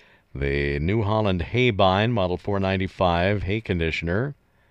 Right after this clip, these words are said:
in good shape, the John Deere Vibrashank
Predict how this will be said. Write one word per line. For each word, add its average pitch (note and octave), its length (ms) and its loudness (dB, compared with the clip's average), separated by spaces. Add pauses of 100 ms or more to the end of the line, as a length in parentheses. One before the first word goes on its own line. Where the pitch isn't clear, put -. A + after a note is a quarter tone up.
(600)
in C2 240 -6
good C2 220 -8
shape, E2+ 340 -4
the - 80 -8
John F2 320 0
Deere F2+ 260 0
Vibrashank F#2 800 0